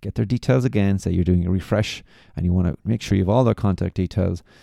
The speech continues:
start to build your database. It is never too late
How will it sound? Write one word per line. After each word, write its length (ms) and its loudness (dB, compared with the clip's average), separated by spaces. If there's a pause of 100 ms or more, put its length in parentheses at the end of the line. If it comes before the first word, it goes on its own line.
(140)
start 460 -2
to 120 0
build 300 0
your 120 0
database. 680 -2
It 100 -6
is 140 -6
never 300 2
too 200 -2
late 360 -4